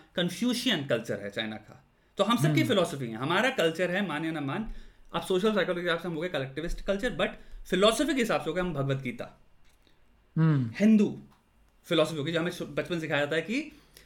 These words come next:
Speaker 1: कर्म का फल, फल की इच्छा मत कर।
Speaker 2: चिंता मत कर, हाँ।
Speaker 1: जिंदगी, you know, वो है तुम्हारे, बहुत सारी जिन-, जीवन है हमारे।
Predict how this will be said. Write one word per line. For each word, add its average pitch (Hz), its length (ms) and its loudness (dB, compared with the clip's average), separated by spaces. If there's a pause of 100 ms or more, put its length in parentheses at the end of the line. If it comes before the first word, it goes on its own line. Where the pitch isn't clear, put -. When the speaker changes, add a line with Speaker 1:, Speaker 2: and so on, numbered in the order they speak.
(160)
Speaker 1:
कर्म 156 240 4
का 170 180 0
फल, 151 320 -4
फल 156 220 -2
की 147 100 -8
इच्छा 143 180 -10
मत 120 240 -8
कर। - 100 -12
Speaker 2:
चिंता 147 400 0
मत 131 180 0
कर, 123 140 -2
हाँ। 120 360 -4
Speaker 1:
जिंदगी, 190 760 0
you 170 120 -2
know, 247 300 -2
वो 170 200 0
है 170 200 4
तुम्हारे, 165 260 -2
बहुत 165 220 -2
सारी 180 140 0
जिन-, 147 160 -2
जीवन 165 280 0
है 147 60 0
हमारे। 110 360 -6